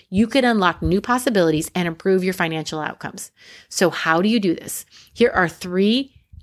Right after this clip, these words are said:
action steps, three, excuse me, two action steps, s-,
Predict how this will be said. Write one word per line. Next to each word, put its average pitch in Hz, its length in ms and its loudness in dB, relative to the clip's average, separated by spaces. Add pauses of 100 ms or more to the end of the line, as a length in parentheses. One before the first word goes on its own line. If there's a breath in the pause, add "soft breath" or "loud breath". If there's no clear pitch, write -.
(140)
action 185 360 -4
steps, - 340 -10
three, 233 420 -2 (240)
excuse 254 280 0
me, 175 100 -2
two 285 460 0
action 202 320 -2
steps, - 400 -10 (1120 loud breath)
s-, - 100 -12